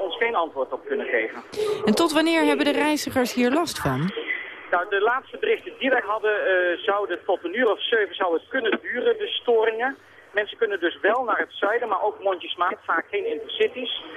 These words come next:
Speaker 1: Eh, tot een uur of zeven, maar echt zekerheid wordt daar niet over gegeven. Wel het advies om, eh, tijdens de spits het station in Den Bosch, eh, te mijden en, eh, een rondomtrekkende beweging met je treinreis, eh, te maken.
Speaker 2: Want, eh, oké.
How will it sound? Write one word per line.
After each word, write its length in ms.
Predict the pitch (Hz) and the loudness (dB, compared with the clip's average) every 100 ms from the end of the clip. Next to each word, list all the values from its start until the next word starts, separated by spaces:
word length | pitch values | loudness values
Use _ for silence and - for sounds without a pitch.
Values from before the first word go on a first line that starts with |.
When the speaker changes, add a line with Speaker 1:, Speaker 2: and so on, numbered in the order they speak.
| - - | -12 -4
Speaker 1:
Eh, 280 | 185 180 175 | 2 2 2
tot 160 | 208 196 | -2 0
een 80 | |
uur 140 | 226 240 | 2 2
of 220 | 233 - | 2 0
zeven, 460 | 226 226 - 240 - 175 185 | 2 2 2 0 0 -4 -2
maar 200 | 190 185 | -2 0
echt 160 | 208 - - - | -4 -4 -12 0
zekerheid 460 | 220 - 196 185 170 | 0 2 0 0 0
wordt 160 | 175 | -2
daar 100 | 175 | -2
niet 140 | 170 170 | -4 0
over 220 | 156 143 | 0 0
gegeven. 480 | 143 196 208 220 254 - - - - | -2 2 2 0 -6 -10 -16 -8 0
Wel 260 | 220 262 | 2 2
het 120 | 208 | 0
advies 520 | 196 170 - 226 226 - | -2 -4 -10 -10 -6 2
om, 260 | 190 170 170 | 2 2 2
eh, 60 | 156 147 - | 2 2 0
tijdens 360 | 202 214 208 - | -2 0 -4 -6
de 80 | |
spits 500 | 220 - 226 - - - - - | -8 -2 0 0 -4 -16 -6 -4
het 100 | - | -2
station 440 | 196 - 214 196 | 0 2 0 0
in 120 | 190 | -2
Den 160 | 175 160 | -2 2
Bosch, 260 | 190 165 147 | 0 0 -2
eh, 180 | 165 151 | -2 0
te 80 | 190 | -2
mijden 420 | 180 196 202 220 - - - - | 0 0 0 -2 -4 -18 -8 -2
en, 200 | 190 185 | 0 2
eh, 100 | 180 | 2
een 100 | 175 | 0
rondomtrekkende 840 | 175 233 226 185 185 185 180 170 | 0 0 0 -2 -2 0 0 0
beweging 420 | 170 175 175 175 | 2 2 2 0
met 140 | 165 160 | -6 -6
je 100 | - | -4
treinreis, 680 | 165 160 147 143 131 - 131 | -2 -2 0 -2 -2 -6 -10
eh, 60 | 120 | -10
te 60 | 147 | -4
maken. 440 | 139 110 - 117 - - | -2 -2 -6 -16 -18 2
Speaker 2:
Want, 200 | 180 175 | 2 4
eh, 220 | 180 175 - | 2 2 0
oké. 300 | 190 - 110 | -2 -2 -6